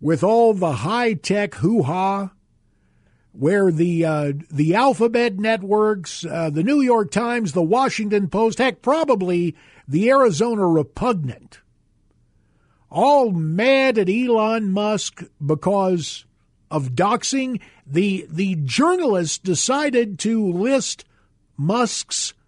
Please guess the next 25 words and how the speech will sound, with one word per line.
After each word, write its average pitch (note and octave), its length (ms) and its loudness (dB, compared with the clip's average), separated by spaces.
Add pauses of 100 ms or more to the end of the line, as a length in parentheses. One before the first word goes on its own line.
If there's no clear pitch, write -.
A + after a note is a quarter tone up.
(340)
whereabouts. A#3 1040 -2 (2250)
Elon C4+ 500 4
Musk B3 440 0
may C4 300 0
be B3 220 0
a G#3+ 60 2
rich G#3+ 360 -2
guy, D#3+ 680 -2 (1500)
but D3 260 -2
there C4 120 4
are C#4 80 4
a A3+ 40 4
lot B3 280 2
of F#3+ 140 -4
people G#3+ 460 2
who, G3 500 2
uh, F3+ 320 0
would F3+ 320 -4
like A3 260 0
to F#3+ 100 -2
see A3 320 0
him G3 200 0
pushing G3+ 340 0
up F3+ 220 -4
daisies. A3 680 -2